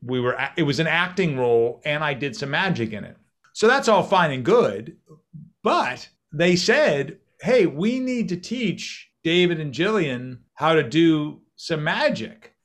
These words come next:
Would you do that?" And of course I said yes and taught, ended up teaching David Duchovny how to do a coin effect and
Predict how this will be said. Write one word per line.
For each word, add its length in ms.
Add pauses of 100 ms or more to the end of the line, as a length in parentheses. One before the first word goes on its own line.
(140)
Would 360
you 180
do 260
that?" 240 (140)
And 140
of 120
course 300
I 120
said 260
yes 640 (140)
and 520 (140)
taught, 380
ended 180
up 160
teaching 600
David 280
Duchovny 800
how 120
to 80
do 160
a 40
coin 300
effect 480
and 720